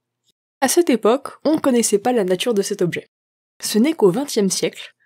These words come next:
qu'on comprend que cet objet flou, un peu nébuleux dans le ciel, est en fait un nuage de gaz et de poussière, situé quelque part dans notre galaxie. Et ce nuage est en expansion.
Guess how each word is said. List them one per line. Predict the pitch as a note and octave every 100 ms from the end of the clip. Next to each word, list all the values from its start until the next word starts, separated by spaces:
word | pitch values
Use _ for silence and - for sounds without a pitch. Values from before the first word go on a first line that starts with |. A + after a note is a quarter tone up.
| _ -
qu'on | G3
comprend | F3 D4+ C#4+ - C#4+
que | - F#3
cet | - F3+ G#3
objet | F#3+ G3 G#3+
flou, | G#3+ - - G#3+ B3
un | A3 E3+
peu | -
nébuleux | A#3+ A#3 G3+ G#3+ A3+
dans | G3
le | F3+
ciel, | F3 - D4 C4 E3 _ _ _ _ -
est | C#4+ D4
en | G3
fait | - B3+
un | G3 E3+
nuage | F#3+ G#3+ C4 A3
de | F#3
gaz | F3 F#3+ G#3+
et | F#3+
de | F3
poussière, | G3+ A3+ - E3+ F3 A3+ - - _
situé | - - A3 C#4+
quelque | C#4+ C4 A#3+ G#3
part | F#3 G3+ G#3+
dans | E3+
notre | G3 -
galaxie. | F3+ F3+ - - - - - _ _ _ _ _ _ -
Et | D4
ce | D#4+ -
nuage | F3+ D#3+ C4 A3+
est | E3+
en | F#3
expansion. | C#4 - B3 A#3+ -